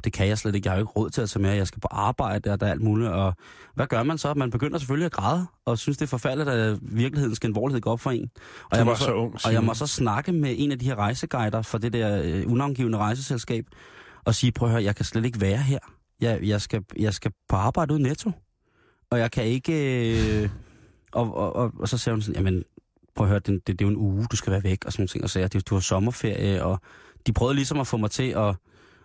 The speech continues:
Speaker 1: og det, der så var ved det, det var, at jeg sagde, "Jamen, jeg, jeg kan ikke." Så siger hun, "Ved du hvad, du kan tage flyet, aftenflyet hjem i aften.
Speaker 2: Mm.
Speaker 1: Det er okay. Det er ikke booket fuldt, og vi vil godt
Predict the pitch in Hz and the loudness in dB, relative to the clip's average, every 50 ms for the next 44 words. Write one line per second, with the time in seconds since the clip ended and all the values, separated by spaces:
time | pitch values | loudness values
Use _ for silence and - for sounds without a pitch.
0 | _ _ - 123 117 - 151 151 156 135 - 135 120 120 113 113 107 120 117 120 | _ _ -2 -2 0 2 2 0 2 0 0 0 0 2 2 2 0 0 0 0
1 | 110 110 110 113 - - _ - 113 104 - _ _ _ _ _ - - 110 104 | 2 2 0 0 -2 -6 _ -6 -6 -6 -6 _ _ _ _ _ -4 -2 -2 0
2 | - - 107 104 104 104 104 - - - - 110 110 - 131 107 107 104 101 - | 0 0 2 2 2 0 0 -2 -6 -4 -4 -4 -2 -2 -4 -2 -2 -2 -2 -2
3 | 117 - - 107 107 107 110 110 104 107 107 - - _ _ - 123 - - 110 | -4 -2 0 0 0 2 2 2 0 0 0 -2 -8 _ _ -4 -2 -2 0 -4
4 | 101 - - 127 113 - - 147 135 123 - - - 98 117 - - 143 - - | -4 -2 -4 -4 -4 -2 0 0 0 0 -2 -2 -2 -2 -2 0 0 -2 0 2
5 | 117 101 101 104 101 - - 110 95 95 - - - 95 - - - - 156 151 | 2 2 4 2 2 2 0 0 0 -2 -4 -4 -6 -6 -6 -6 -2 0 0 0
6 | 135 117 - _ _ _ _ - - _ _ _ _ _ _ _ - - 113 107 | 0 -2 -4 _ _ _ _ -20 -20 _ _ _ _ _ _ _ -2 0 2 2
7 | 98 98 - - 92 90 87 - _ _ - 120 110 110 110 107 - - 127 131 | 2 0 0 0 -2 -2 -2 -6 _ _ -2 0 2 2 0 -2 -2 -2 -2 0
8 | 139 147 - - 156 143 - - - - 117 107 104 104 98 107 110 104 - - | 0 -2 -2 0 -2 -2 -2 -6 -2 0 2 2 2 2 0 0 -2 -2 0 0
9 | 101 104 - _ - - | 0 -2 -2 _ -20 -20